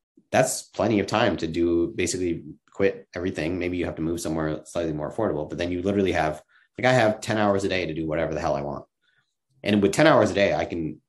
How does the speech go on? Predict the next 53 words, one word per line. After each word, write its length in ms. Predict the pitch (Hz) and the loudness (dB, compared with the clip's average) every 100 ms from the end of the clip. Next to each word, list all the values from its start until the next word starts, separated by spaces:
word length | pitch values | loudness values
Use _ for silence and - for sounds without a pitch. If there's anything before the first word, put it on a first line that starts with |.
| _ | _
you 80 | 95 | -4
know, 80 | 87 | 0
and 140 | 98 | 4
basically 380 | 120 135 107 87 | 4 4 2 0
hundred 280 | - 107 104 | 0 -2 -2
percent 240 | - 80 | -4 -4
energy, 320 | 101 90 76 | -2 -2 -4
because 220 | 73 80 78 | -8 -6 -4
I 40 | |
don't 100 | 80 | -4
have 60 | 76 | -4
to 60 | |
spend 220 | - 76 | -8 -6
any 100 | 76 | -6
of 60 | 78 | -6
my 120 | 69 | -6
energy 360 | 69 82 78 69 | -8 -6 -6 -6
doing 280 | 69 73 71 | -6 -8 -8
some 180 | 71 | -10
bullshit 340 | 69 69 - - | -8 -8 -10 -8
job 240 | 73 73 | -6 -4
that 100 | 76 | -6
I 40 | 69 | -8
don't 180 | 71 | -8
like 240 | 69 69 - | -8 -10 -12
with 100 | 69 | -12
people 240 | 78 71 | -10 -6
I 60 | 73 | -6
don't 180 | 69 69 | -6 -8
like, 240 | 71 - | -10 -10
or 60 | 67 | -12
a 40 | |
boss 280 | 67 73 - | -8 -8 -8
that 120 | 76 | -10
I 60 | 69 | -10
don't 160 | 73 | -10
like, 240 | 76 67 71 | -10 -12 -12
or 120 | 69 | -10
whatever, 440 | 71 101 85 73 _ _ _ - - - | -4 -2 -2 -8 _ _ _ -20 -12 -2
uh, 180 | 71 | -2
no 160 | 71 80 | 0 -4
commute, 300 | - 78 76 | -6 -6 -6
et 100 | - | -4
cetera. 400 | 107 113 78 69 - _ _ - | -2 0 0 -4 -14 _ _ -4
Like, 160 | 78 | -2
I 80 | 80 | 0
can 180 | - 87 | 0 -2
learn 180 | 85 80 | -2 -2
any 220 | 76 104 | 0 0
skill 320 | 104 95 98 | 0 0 0
in 60 | 101 | 0
the 80 | 82 | 0
world 340 | 117 - - | 0 -2 -6